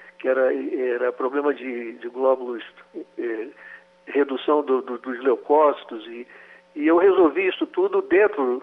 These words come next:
desse movimento, dentro do jorei, da agricultura natural. Então eu, eu realmente,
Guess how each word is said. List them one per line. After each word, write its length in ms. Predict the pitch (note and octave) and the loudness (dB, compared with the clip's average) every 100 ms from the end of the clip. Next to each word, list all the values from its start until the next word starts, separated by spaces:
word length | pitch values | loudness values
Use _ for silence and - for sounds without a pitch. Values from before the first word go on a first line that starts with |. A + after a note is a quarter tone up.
| - | -6
desse 300 | C3+ D3 - | -2 -2 -2
movimento, 640 | C#3 C3+ C3 C3+ C3+ B2 | -6 -4 -2 0 0 -2
dentro 360 | - D3 D#3 D3+ | -2 -2 -2 -6
do 140 | C3+ | -4
jorei, 600 | B2 B2+ A#2+ E3 D#3+ C#3 | 0 0 2 2 2 0
da 140 | B2 B2+ | -2 -2
agricultura 600 | B2+ C3 B2 - C#3 C#3+ | -2 -8 -12 -8 -4 -2
natural. 640 | C3+ - C3+ A#2 A2 - _ - - - _ _ - | -2 -4 0 0 0 -6 _ -20 -20 -20 _ _ -14
Então 340 | C#4 F#3+ G3+ | -2 4 6
eu, 200 | G3+ G3 - | 6 6 6
eu 160 | F3+ | 4
realmente, 800 | F3+ F#3 D#3+ E3 F#3+ - G3+ G3+ | 6 6 4 4 2 0 -4 -6